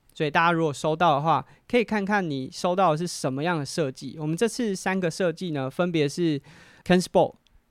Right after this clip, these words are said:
原本的这个样式，可以说是标准版啦。可是说真的，每个数量做的都一样，所以也没有什么标准版，只是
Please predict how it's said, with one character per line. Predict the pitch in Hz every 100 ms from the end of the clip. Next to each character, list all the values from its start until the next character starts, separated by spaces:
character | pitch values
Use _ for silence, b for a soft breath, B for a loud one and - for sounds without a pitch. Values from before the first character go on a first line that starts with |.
| _ _
原 | 156 151 185
本 | 214 143 127
的 | 135 127 117 - -
这 | -
个 | 135 120 110 - -
样 | 190 143
式， | 135 - 147 -
可 | 214
以 |
说 | 202 190 180
是 | 196
标 | 185 165 175
准 | 165 131 139
版 | 135 98
啦。 | - - -
可 | 156
是 |
说 | 185 202
真 | 196
的， | 202
每 | 160 139
个 | 147 -
数 | - 208 185
量 | 185 170 156
做 | - 185
的 | 151
都 | 147 151
一 | 139 - 147
样， | 143 151 139
所 | 139 160
以 |
也 | 156
没 | 143
有 | 165
什 | 160
么 | 139
标 | 135 143 147
准 | 135 127
版， | 113 147
只 | 143
是 | 160